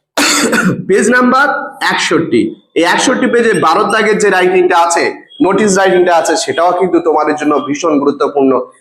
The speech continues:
আশা করছি এই দুটো রাইটিং এর মধ্যে তোমাদের পরীক্ষায় যে কোনো একটা চলে আসতে পারে, কিন্তু যদি by chance এই দুটো মিস করে, তাহলে কি আমরা পরীক্ষায় প্রশ্ন ছেড়ে আসবো? ছেড়ে তো আসা যাবে না। যেহেতু তোমরা রাজা স্যারের স্টুডেন্ট, প্রশ্ন ছাড়ার কথা কোনো দিনের জন্য ভাববে না,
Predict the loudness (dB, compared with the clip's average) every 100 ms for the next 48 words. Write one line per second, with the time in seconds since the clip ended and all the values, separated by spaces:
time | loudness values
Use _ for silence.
0 | _ -2 0 2 2 0 0 0 0 0
1 | 2 2 2 0 2 2 2 2 0 2
2 | 0 0 0 0 0 0 0 0 2 2
3 | 2 0 0 -2 -2 -10 -6 0 2 2
4 | 0 -4 -4 -4 -2 -4 0 0 0 -4
5 | -8 -20 _ _ 0 2 2 0 2 2
6 | 2 2 0 0 2 0 0 0 0 0
7 | 2 2 0 0 -2 -4 -10 _ _ -2
8 | 0 2 0 0 0 0 0 0 -2 0
9 | 0 2 2 2 0 -4 -10 -14 -20 _
10 | -10 -2 0 2 4 2 2 2 2 0
11 | -4 -12 -20 _ _ -2 2 2 2 2
12 | 2 2 2 2 2 2 2 0 2 0
13 | 2 2 2 0 2 0 0 0 0 -2
14 | 0 2 2 2 2 2 2 2 0 -2
15 | -2 -2